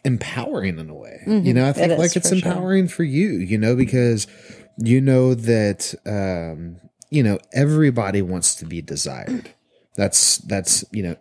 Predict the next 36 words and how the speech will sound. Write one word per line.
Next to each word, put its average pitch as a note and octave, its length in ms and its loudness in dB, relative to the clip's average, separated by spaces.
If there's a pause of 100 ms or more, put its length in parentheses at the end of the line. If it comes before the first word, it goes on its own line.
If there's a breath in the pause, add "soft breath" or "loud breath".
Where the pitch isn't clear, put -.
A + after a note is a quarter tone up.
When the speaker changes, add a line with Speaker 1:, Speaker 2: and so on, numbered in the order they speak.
Speaker 1:
innate A2 320 0
human F#2+ 400 -6
nature, E2+ 480 -8
you - 80 -4
know. G#3 60 2
Speaker 2:
Absolutely. F3 760 -4 (120)
Speaker 1:
And, F#2+ 580 0 (180)
uh, F2 300 -4 (100)
of - 140 -12
course, - 340 2
we've G#2 240 2
discussed - 500 0
that F2+ 180 0
between F2 360 -6
you F2+ 120 -2
and F2 120 -2
I, F#2+ 320 -2 (460 loud breath)
uh, F2 140 0 (100)
about F#2+ 320 0
how, E2+ 460 -2 (320)
you G#2 140 0
know, F#2 140 2
you F#2+ 260 2
love F2+ 400 0
doing F#2 280 2
Panty G2+ 340 2
Nectar F2+ 560 0
and, E2+ 680 -4
uh, E2+ 300 -10 (120)
the G2 160 2
empowerment F#2+ 520 0
that, E2+ 200 -6
that F#2+ 220 -2
it F#2 60 0
gives F2+ 320 0
you. F#2+ 240 0